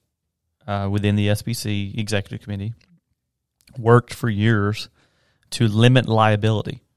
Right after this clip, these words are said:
for the convention as a whole and threw obstacles in the way of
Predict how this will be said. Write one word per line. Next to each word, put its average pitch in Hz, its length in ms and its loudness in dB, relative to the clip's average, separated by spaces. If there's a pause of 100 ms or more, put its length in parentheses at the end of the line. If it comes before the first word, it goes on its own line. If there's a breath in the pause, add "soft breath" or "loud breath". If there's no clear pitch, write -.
(440)
for 110 240 -4
the 107 280 -4 (260)
convention 101 420 -2
as 98 120 -6
a - 60 -14
whole 113 420 -4 (380)
and 101 260 -4
threw 113 220 0
obstacles 104 640 0 (200)
in 101 180 -2
the 101 60 -2
way 98 320 0
of 98 240 -4